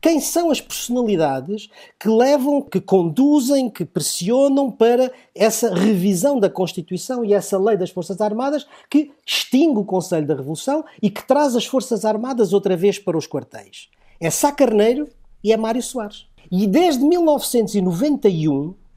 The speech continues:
era primeiro-ministro o professor Cavaco Silva e era ministro da Defesa o doutor Fernando Nogueira,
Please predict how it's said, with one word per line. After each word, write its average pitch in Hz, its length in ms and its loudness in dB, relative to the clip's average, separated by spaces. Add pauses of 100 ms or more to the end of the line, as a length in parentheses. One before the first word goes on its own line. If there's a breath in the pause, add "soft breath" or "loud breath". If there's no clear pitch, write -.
(420)
era 175 260 2
primeiro-ministro 170 640 -2
o 208 40 -4
professor - 260 -4
Cavaco 208 380 -2
Silva 139 520 -6 (320 soft breath)
e 214 160 4
era 233 160 4
ministro 214 300 0
da 233 80 2
Defesa 185 500 0
o 185 80 -2
doutor 175 220 0
Fernando 233 400 -2
Nogueira, 143 500 -2